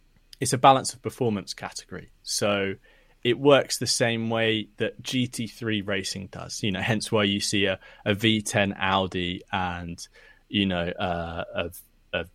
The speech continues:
V eight Aston Martin and Mercedes or whatever, you know,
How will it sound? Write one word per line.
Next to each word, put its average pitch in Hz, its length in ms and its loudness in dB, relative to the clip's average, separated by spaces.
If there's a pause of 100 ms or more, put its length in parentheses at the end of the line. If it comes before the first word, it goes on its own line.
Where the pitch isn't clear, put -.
(140)
V 101 160 6
eight 90 160 6
Aston 92 360 0
Martin 95 440 0
and 90 120 -4
Mercedes 92 640 -2
or 95 80 -4
whatever, 98 340 -2
you 101 160 -6
know, 92 80 -6